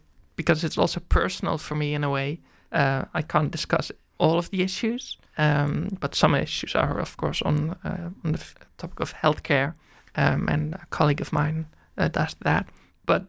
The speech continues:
there has to be, well, more policies on this, on accessibility throughout the city. Like, uh, a lot of people take their bike in Utrecht and put them everywhere.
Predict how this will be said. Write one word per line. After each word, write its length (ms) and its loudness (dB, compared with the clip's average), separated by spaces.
there 500 0
has 240 2
to 120 -18
be, 400 0
well, 320 2
more 340 0
policies 580 0
on 160 2
this, 400 -2
on 200 0
accessibility 1040 -2
throughout 360 2
the 60 -12
city. 460 -2
Like, 440 -4
uh, 120 -2
a 60 -8
lot 180 2
of 120 -14
people 380 2
take 260 -4
their 100 0
bike 380 -2
in 100 -4
Utrecht 380 -4
and 180 -6
put 180 0
them 140 -2
everywhere. 460 0